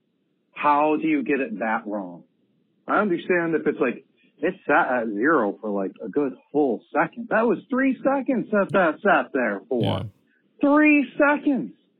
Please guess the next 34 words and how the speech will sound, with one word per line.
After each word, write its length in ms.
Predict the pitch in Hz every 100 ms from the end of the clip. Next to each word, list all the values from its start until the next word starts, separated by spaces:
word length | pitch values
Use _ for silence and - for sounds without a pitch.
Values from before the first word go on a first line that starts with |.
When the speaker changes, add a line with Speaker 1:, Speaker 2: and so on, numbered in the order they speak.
| _ _
Speaker 1:
I 160 | - 269
could 180 | 285 -
see 140 | 285
the 180 | 277 254
defense 540 | 208 277 - 277 233 -
even 360 | 233 208 214 -
starting 480 | - 233 233 240 226 214
to 80 |
move, 380 | 214 226 262 233
like, 340 | 202 202 175 170
"Okay, 420 | 185 190 220 240
where's 300 | 240 208 202 -
the 80 |
flag?" 540 | - 240 262 202 220 208 - _ _ _ _ _ 220
No 100 | 233
wonder 460 | 254 269 285 294
why 460 | 233 190 143 120 - - _ -
the 120 | 147
Patriots 540 | - 156 - 143 117 -
got 220 | 131 120
a 60 | 104
touchdown 680 | - 117 - - 110 104
off 260 | 104 104 -
of 80 | 107
that. 360 | 110 160 294 - _ _ _ _
Everyone's 640 | 277 240 240 240 240 233 -
expecting 640 | 220 - 240 226 - 233
this 120 | 226 -
play 160 | 240 233
to 100 | 202
be 120 | 240
called 460 | 220 233 240 202
dead. 400 | 302 302 247 - - _ _ -
Speaker 2:
Yep. 220 | -